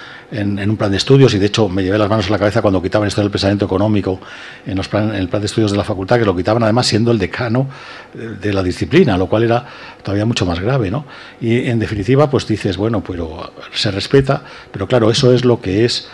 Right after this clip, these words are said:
lo que se impone fundamentalmente. ¿Y por qué? Mm, ¿qué sucede?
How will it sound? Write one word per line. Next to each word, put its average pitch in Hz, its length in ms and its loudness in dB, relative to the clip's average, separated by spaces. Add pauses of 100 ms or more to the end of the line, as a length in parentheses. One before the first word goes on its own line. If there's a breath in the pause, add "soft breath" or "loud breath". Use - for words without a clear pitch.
(300 loud breath)
lo 104 140 -8
que 98 80 -4
se 104 100 0
impone 104 400 0
fundamentalmente. 85 880 -6 (960 loud breath)
¿Y 135 120 2
por 135 180 4
qué? 120 300 4 (420)
Mm, 120 1000 -4
¿qué 147 160 -2
sucede? 127 460 4